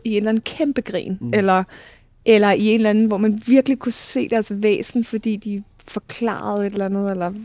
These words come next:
Speaker 1: var der. Det er immer væk aldrig deres præstationer.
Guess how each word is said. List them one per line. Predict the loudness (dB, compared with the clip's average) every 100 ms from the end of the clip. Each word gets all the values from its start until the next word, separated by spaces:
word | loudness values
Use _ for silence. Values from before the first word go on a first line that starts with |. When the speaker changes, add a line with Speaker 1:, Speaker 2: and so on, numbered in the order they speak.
| -16 -18 -4
Speaker 1:
var | -2 -2
der. | -4 -8 -20 -20 _ _ _ _ _ -8
Det | -8
er | -2
immer | 0 0
væk | 0 -2 -2
aldrig | -2 0 -2 -2
deres | -6 -6 -10 -14 -18
præstationer. | -10 -10 -8 -12 -10 -12 -10 -14